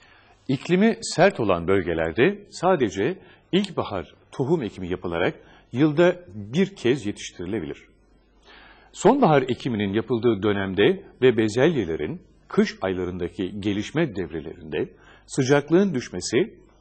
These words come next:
farklı çeşitlerde değişik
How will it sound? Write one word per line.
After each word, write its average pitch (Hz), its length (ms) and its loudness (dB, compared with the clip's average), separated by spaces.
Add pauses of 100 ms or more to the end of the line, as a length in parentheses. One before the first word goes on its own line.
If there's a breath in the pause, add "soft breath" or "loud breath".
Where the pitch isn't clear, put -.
(460 soft breath)
farklı 160 400 2
çeşitlerde 117 800 -2 (140)
değişik 147 600 -2